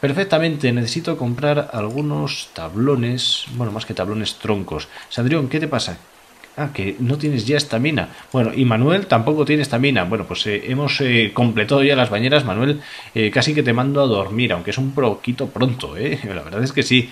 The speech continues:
Vas a tener que esperar, eh, de pie hasta que llegue la hora de echarse a dormir. Así que bueno. Claro, y tampoco te puedo poner a entrenar.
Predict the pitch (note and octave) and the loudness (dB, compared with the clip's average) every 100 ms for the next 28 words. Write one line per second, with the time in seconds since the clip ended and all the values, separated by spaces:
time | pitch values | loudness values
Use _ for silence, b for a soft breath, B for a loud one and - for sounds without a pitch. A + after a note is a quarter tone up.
0 | B B B G#2+ A#2 A2+ A#2 A2 G2+ - | B B B -4 -2 -2 0 0 -2 0
1 | G#2 A2+ A2 G#2 F#2 F#2 F2 A2+ B2 C3+ | 6 6 6 2 0 -2 -2 2 2 2
2 | A#2+ G2+ F2+ F2+ F2+ G#2 G2+ A2 G2+ F2+ | -2 -4 -2 0 0 -2 0 2 2 0
3 | F2 F#2 F2+ A#2+ - G2+ F2+ B B B | -4 -10 -8 -6 -2 -2 -2 B B B
4 | - D3+ C3 G#2 G#2+ C3+ D#3+ - G2 - | -4 0 2 2 2 2 2 -2 -10 -10
5 | F2+ F2+ C3+ B2 B B E3 E3+ A#2+ G2+ | -6 -4 -4 -6 B B 0 2 2 2
6 | D3 E3 E3+ B2 A#2 G#2+ G2+ G2+ G2 F2 | 0 -2 -2 -2 -2 0 -2 -2 -2 -2
7 | A#2 G#3 C4 | -4 -4 -4